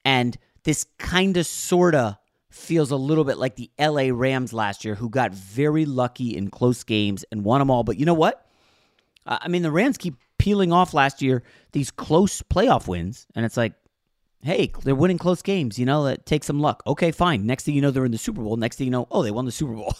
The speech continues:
<laughs> Like, at some point, it's like, okay. So I think the Minnesota Vikings are the big winners, and the Buffalo Bills,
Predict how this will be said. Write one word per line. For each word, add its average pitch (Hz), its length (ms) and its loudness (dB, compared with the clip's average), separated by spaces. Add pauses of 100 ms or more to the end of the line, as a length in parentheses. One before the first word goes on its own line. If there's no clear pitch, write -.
(140)
<laughs> - 220 -12
Like, 180 180 4
at 170 120 6
some 220 220 4
point, 208 240 8
it's 165 140 4
like, 160 120 4
okay. 233 340 0 (260)
So 180 260 6 (240)
I 208 120 4
think 226 160 0
the 147 80 2
Minnesota 151 500 2
Vikings 123 400 0
are 95 40 -8
the 98 60 -6
big 131 220 0
winners, 123 260 2
and 110 160 -6
the 98 60 -6
Buffalo 139 360 0
Bills, - 420 -4